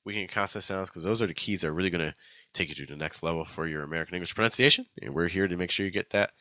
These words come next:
five, ten minutes of practice in every single day. Once more, guys, my name is Jeff. That rhymes with breath. I will see you tomorrow. Hope you have a good day. Have a good night. Have a good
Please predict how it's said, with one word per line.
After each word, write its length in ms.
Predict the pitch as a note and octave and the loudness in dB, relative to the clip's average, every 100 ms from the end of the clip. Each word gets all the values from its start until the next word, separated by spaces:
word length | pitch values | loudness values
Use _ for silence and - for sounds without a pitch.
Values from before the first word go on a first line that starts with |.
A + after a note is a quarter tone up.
| - - - _ | -20 -20 -20 _
five, 260 | - C#2 C#2 | -6 -4 -4
ten 140 | F2 | -6
minutes 180 | F#2+ - | -4 -4
of 80 | - | -2
practice 360 | A#2 - - | -2 0 0
in 80 | D#2 - - | -2 -14 -12
every 120 | D2 | -8
single 200 | - E2 | -6 0
day. 160 | B2 D3 - - - - | 0 0 -6 -20 -20 -12
Once 160 | E2+ - | -4 0
more, 140 | A2 | 4
guys, 240 | A2+ A#2 A2 | 10 10 10
my 80 | A#2 | 8
name 160 | A#2+ | 6
is 80 | G2+ | 6
Jeff. 300 | - B2 C3 | 8 8 8
That 160 | G2+ D#2 | 2 2
rhymes 260 | A2 C#3 | 2 2
with 80 | B2 | 0
breath. 420 | - G2 G#2 - - | 4 2 2 -6 -10
I 80 | E2 | -6
will 100 | F#2 | 0
see 200 | - G#2+ | 0 0
you 80 | G#2+ | -4
tomorrow. 480 | - A2 C3 G#2 F#2 | -2 4 4 4 -2
Hope 140 | F#2 | -4
you 80 | G2 | -4
have 80 | F2+ | -2
a 40 | |
good 120 | E2+ | -2
day. 180 | E2+ D#2+ | 0 0
Have 140 | F2 | -2
a 20 | D#2 | -8
good 120 | D2+ | -6
night. 240 | C#2+ - - - | -8 -8 -20 -18
Have 140 | - C#2 | -12 -10
a 80 | |
good 180 | C2+ C2+ | -10 -14